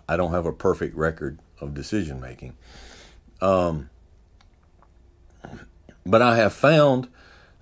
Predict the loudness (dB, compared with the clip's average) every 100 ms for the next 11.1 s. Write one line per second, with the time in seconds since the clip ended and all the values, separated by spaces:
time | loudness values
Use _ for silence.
0 | _ -2 2 4 6 4 2 2 2 0
1 | -10 -18 -12 -2 0 4 4 4 0 -6
2 | -16 _ _ _ _ 0 2 2 0 -2
3 | 2 2 2 -4 -16 -20 _ _ _ _
4 | _ _ _ _ _ _ _ _ _ -4
5 | 0 0 -2 -2 -2 -2 -6 -14 -16 -20
6 | -20 _ _ _ _ _ _ _ _ -2
7 | 0 0 -2 -2 -2 -4 -8 -18 _ _
8 | _ _ -6 -2 2 2 2 -2 0 2
9 | 2 0 0 2 4 2 0 -2 -2 -2
10 | -2 -8 -4 -2 -2 2 4 4 2 -2
11 | -10